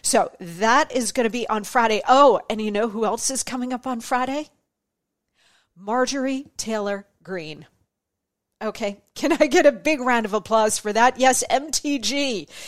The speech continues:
is gonna join us on the show to talk about everything from the Trump raid to the Democrats to passing Liz Cheney in the hallways.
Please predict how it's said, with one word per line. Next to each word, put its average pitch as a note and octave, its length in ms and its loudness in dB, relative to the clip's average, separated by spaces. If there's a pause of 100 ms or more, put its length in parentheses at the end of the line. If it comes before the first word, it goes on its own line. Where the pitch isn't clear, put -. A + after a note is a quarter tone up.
(140)
is A#3+ 220 4
gonna A3+ 240 2
join A#3 320 0
us G#3+ 200 0
on G#3+ 200 -2
the G#3 80 -4
show A3 260 0
to G3+ 100 -2
talk G#3 300 -2
about F#3 360 0 (240)
everything G3+ 1080 -2 (320)
from G#3+ 220 -4
the F3+ 80 -4
Trump C4+ 420 -4
raid A#3 300 0
to G3 100 -6
the G3+ 100 -2
Democrats A3 800 -2
to G#3 140 -4
passing B3 440 -4
Liz G#3 240 -2
Cheney G#3 360 -6
in D4+ 260 -4
the A#3 80 2
hallways. F#3+ 540 0